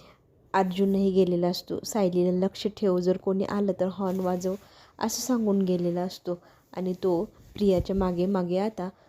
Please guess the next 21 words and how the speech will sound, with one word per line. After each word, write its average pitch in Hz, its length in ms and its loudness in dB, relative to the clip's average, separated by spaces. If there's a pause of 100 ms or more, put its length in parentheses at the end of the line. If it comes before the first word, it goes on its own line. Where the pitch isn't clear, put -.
(140)
घरात 226 360 -2
घुसण्याचा 233 460 -2
प्रयत्नात 190 720 0
जाऊ 185 240 4
लागतो. 208 420 -2 (140)
प्रिया 220 260 2
मात्र 208 420 0
घर 180 300 -2 (500)
पूर्णपणे 233 580 4 (340)
तिच्या 208 200 -2
लक्षात 202 420 2
आहे, 202 220 8 (180)
ओळखीचं 208 460 4
आहे, 185 180 4
त्याच्यामुळे 196 480 2
ती 208 60 -2
भरभर, 190 420 2
भरभर 196 440 4 (460)
आतमध्ये 185 500 6
निघून 180 300 4
जाते 180 260 4